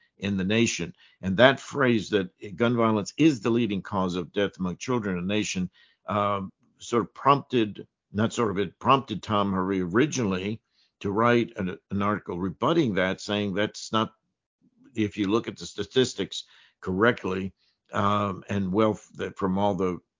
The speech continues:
the regular sources that are available that can be trusted,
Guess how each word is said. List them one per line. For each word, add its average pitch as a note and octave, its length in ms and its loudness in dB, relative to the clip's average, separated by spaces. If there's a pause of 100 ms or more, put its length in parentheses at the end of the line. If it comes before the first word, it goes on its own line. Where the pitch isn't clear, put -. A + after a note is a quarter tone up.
(580)
the F#2+ 440 -6 (140)
regular G#2 540 0 (200)
sources G2 680 0
that F#2 160 0
are F2+ 120 0
available G2 500 2
that D#2 180 -8
can F#2+ 120 -4
be E2 120 -6
trusted, F#2+ 600 -4